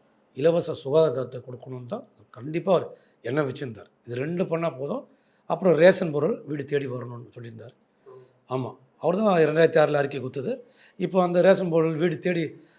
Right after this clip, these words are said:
அஹ், கெஜ்ரிவால் பண்ணியிருக்காரு. இப்போ இவர் ஆந்திரால ரெட்டி, அவர் பேர் என்ன?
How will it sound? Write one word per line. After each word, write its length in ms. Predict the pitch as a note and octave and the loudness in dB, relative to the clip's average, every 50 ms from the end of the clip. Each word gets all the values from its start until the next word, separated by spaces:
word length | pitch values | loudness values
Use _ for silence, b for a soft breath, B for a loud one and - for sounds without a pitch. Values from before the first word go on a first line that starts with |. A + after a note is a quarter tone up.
| b _ | b _
அஹ், 260 | - D#3+ D3+ D3+ D3 C3+ | -4 -2 0 0 0 2
கெஜ்ரிவால் 480 | B2+ D#3+ D3 E3+ F3 F3 E3+ D#3 C#3 | 2 2 4 6 8 8 8 8 6
பண்ணியிருக்காரு. 400 | - C#3 C#3+ C#3+ C3 C3+ C#3 C3 | 2 -4 -4 -6 -6 -6 -6 -6
இப்போ 380 | C3 A2+ B2 D#3+ G3+ G#3+ - - _ | -6 -4 -4 -4 -4 -4 -6 -12 _
இவர் 160 | - D3+ D#3 D3+ | -2 0 2 4
ஆந்திரால 440 | D3 D3+ D#3+ D#3 D#3 D3 D3 C#3 C3+ C3+ B2+ C3 A#2+ B2+ | 6 6 4 4 4 2 2 2 0 0 -2 -4 -4 -4
ரெட்டி, 320 | C#3+ D3 C#3+ D3 B2+ - | -4 -2 -2 -2 -4 -4
அவர் 120 | - B2+ | -8 -10
பேர் 100 | B2 C3+ | -10 -10
என்ன? 160 | C#3 D#3 G#3 | -10 -10 -10